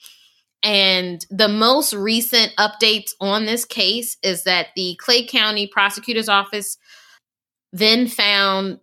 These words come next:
the body of Janie Crosdale,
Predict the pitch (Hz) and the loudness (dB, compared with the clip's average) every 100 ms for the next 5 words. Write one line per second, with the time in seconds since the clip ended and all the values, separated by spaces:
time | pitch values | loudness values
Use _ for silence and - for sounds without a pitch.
0 | - 190 180 175 202 233 - 190 185 180 | -12 -4 2 4 4 0 0 2 4 4
1 | 170 165 160 160 - - - - - 170 | 4 2 0 -4 -10 -18 -20 -20 -12 -4
2 | 196 190 208 233 233 226 - 185 208 226 | -2 0 0 0 -2 -4 -2 2 2 0
3 | 262 269 277 285 311 | 0 2 2 0 -2